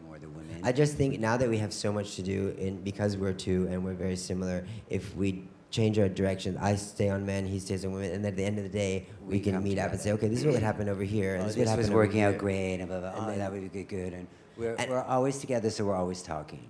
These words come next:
Speaker 2: Yeah, I think that's probably the biggest advantage, because after work day is done, we still have dinner, we still have nighttime, we still have bed. I mean, we, we <coughs> ta-, chat all the time, so it's like a never-ending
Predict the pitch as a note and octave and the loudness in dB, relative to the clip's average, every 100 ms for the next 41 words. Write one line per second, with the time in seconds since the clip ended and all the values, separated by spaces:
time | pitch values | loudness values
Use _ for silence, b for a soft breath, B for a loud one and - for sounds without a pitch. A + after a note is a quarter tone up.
0 | - - G2 F#2 G#2+ B2+ B2 C3 - G#2+ | -18 -6 -4 -2 0 2 2 2 4 4
1 | G2+ G2 F#2 F#2 F#2 E2+ D#2+ D2 B1+ - | 4 0 0 0 -2 -4 -6 -6 -8 -4
2 | F#2 F#2 F2+ - - G#2 - A2 G#2 F#2+ | -2 -2 -4 -8 -2 -2 4 8 8 6
3 | F2+ G2+ G2 G#2 G2 F#2 G#2+ F#2+ G2 F#2+ | 2 0 2 0 0 2 2 2 0 -4
4 | A2+ - F2+ F2+ F2 F2+ - G2 G2+ G2+ | -10 -10 -8 -6 -4 -4 0 0 0 -4
5 | F#2+ - F2+ F#2 E2+ E2+ F#2+ G2+ G2+ F#2+ | -6 -6 -6 -4 -4 -2 0 0 -2 -6
6 | F#2 F2+ - F2 F2 D#2+ F#2+ F#2 E2 F#2+ | -8 -10 -10 -8 -4 -2 -2 -2 -6 -6
7 | G2 G2 - F#3 A2+ - A2 - - - | -6 -6 -2 2 2 2 2 0 -4 -2
8 | A2 F#2+ F2+ F2 F#2 G2+ F#2+ F#2 - F#2 | 0 0 -4 -4 -4 -2 -2 -4 -6 -6
9 | F#2 B B - - G2 C#3 G2 G2+ G2+ | -8 B B 0 4 4 2 0 4 4
10 | G2 F#2+ F#2+ F#2+ G2 F#2+ F#2+ | 4 4 0 -2 -2 -2 -6